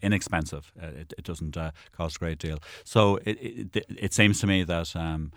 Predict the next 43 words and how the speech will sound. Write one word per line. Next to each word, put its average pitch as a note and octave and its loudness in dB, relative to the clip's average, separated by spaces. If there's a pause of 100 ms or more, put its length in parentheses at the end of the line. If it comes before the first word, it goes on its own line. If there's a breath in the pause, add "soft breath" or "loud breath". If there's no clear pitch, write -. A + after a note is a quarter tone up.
(360 soft breath)
uh, E2 -8
Vanessa E2 -2
has F#2 2
identified E2 -4 (100)
a, D#2 -10 (340)
a, D#2 -14
a E2+ -10
kind E2 -4
of D#2 -8
a E2+ -10
business F#2 0
model D#2 -4 (180 soft breath)
that's E2+ -6
going E2+ 0
to E2+ -8
enable E2 -4
them, D#2 -6 (120)
uh, D#2+ -12
if - -6
they D#2 -4
can D2+ -4
scale, E2 -6
if D#2+ -12
they D#2+ -4
can D#2 -6
get D#2 -6
this - -10 (340)
being E2 -6
used D#2+ -2 (100)
by D#2 -8
many, E2+ 0 (340 soft breath)
uh, D2+ -8
childcare D#2+ -4
providers, D#2 -6 (340 soft breath)
uh, D#2 -12
not E2 -2
just D#2 -10
in D2 -8
Ireland, D2+ -6
but D#2 -8
around D#2+ -4
the D2+ -6
world, E2 -2